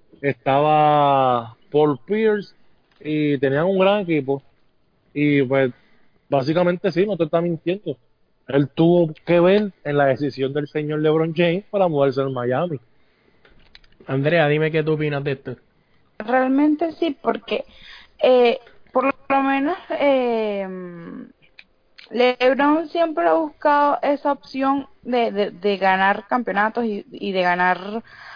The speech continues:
Speaker 3: a otros equipos. Entonces, él siempre busca como que, dependiendo de la temporada, él va buscando hacer es-, esa, ese complemento con los, con los comp-, y en ese momento entró en ese para lo, para lo que estaba hablando y, y lo que dijo que, em,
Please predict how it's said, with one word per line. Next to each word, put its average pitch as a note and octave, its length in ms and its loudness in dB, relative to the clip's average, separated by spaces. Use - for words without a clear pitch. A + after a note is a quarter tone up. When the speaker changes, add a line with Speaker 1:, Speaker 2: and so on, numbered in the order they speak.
Speaker 3:
a A3+ 160 2
otros A3+ 260 -2
equipos. A3 280 -12
Entonces, F#3+ 340 -8
él A#3+ 240 -4
siempre C4 320 0
busca C4+ 380 -2
como A#3+ 360 -2
que, F#3+ 200 -4
dependiendo F#3+ 500 -4
de C#4 80 4
la B3 140 2
temporada, F#3 560 0
él F#3+ 200 -2
va G#3 100 -2
buscando A#3+ 600 -4
hacer G3+ 360 -4
es-, G#3+ 180 -10
esa, A#3+ 260 -6
ese A3+ 220 -8
complemento G3+ 540 -6
con A#3 200 -4
los, G3 140 -4
con F#3+ 140 -2
los F3+ 100 -6
comp-, F3+ 200 -6
y A3 100 0
en A3+ 40 6
ese A3 160 2
momento A#3+ 500 0
entró F#3+ 340 -2
en G3+ 80 2
ese A#3+ 320 0
para G#3 220 4
lo, F#3+ 160 -4
para F#3+ 160 0
lo F#3 100 -4
que F3+ 720 -6
estaba G3+ 420 0
hablando A#3 420 -2
y, D#4 100 -6
y A3+ 220 -6
lo G3 140 -6
que - 100 -6
dijo G#3 120 -4
que, A#3 260 -2
em, F3+ 540 -6